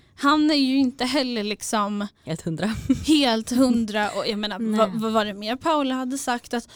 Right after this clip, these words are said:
Speaker 1: macho, män och machokultur är det finaste vi har.
Speaker 2: <gasps> Nej, men gud,
Speaker 1: Han
Speaker 2: Paolo.
Speaker 1: sa de orden
Speaker 2: Jag
Speaker 1: i
Speaker 2: ryser.
Speaker 1: podden. Macho, machokillar är det finaste som finns.
Speaker 2: Alltså, han är så sjuk i huvudet. Nej, men alltså,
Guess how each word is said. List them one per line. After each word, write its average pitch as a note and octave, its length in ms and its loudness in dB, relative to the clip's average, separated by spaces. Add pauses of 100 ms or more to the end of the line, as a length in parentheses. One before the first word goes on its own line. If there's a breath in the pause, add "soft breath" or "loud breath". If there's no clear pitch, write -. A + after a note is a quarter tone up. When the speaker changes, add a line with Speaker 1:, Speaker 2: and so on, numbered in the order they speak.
(140 loud breath)
Speaker 1:
macho, C4 760 4 (100)
män C4 720 6
och B3+ 120 2
machokultur B3+ 1300 0
är A#3+ 140 -2
det A#3 100 -2
finaste A3 720 -4
vi A3 80 -6
har. A#3+ 340 -2
Speaker 2:
<gasps> A#3 120 -4 (460 loud breath)
Nej, A3+ 120 -2
men A3+ 120 0
gud, G3+ 280 -6
Speaker 1:
Han C#4+ 100 4
Speaker 2:
Paolo. G#3+ 120 4
Speaker 1:
sa E4+ 260 6 (120)
de A#3+ 180 4
orden D4+ 420 4
Speaker 2:
Jag F#3+ 140 8
Speaker 1:
i - 20 2
Speaker 2:
ryser. D4+ 340 4
Speaker 1:
podden. B3 640 2 (480 soft breath)
Macho, C4+ 640 4 (340)
machokillar C4 1300 2
är A#3 140 0
det A#3 80 -2
finaste G#3+ 680 -2
som G#3+ 160 -6
finns. - 220 -2
Speaker 2:
Alltså, G#3 160 -2
han E3+ 80 -4
är F3 80 -4
så D#3+ 140 -8
sjuk - 500 -12
i F3 40 -6
huvudet. E3 240 -6
Nej, F#3+ 100 0
men G3 120 2
alltså, F#3 160 -2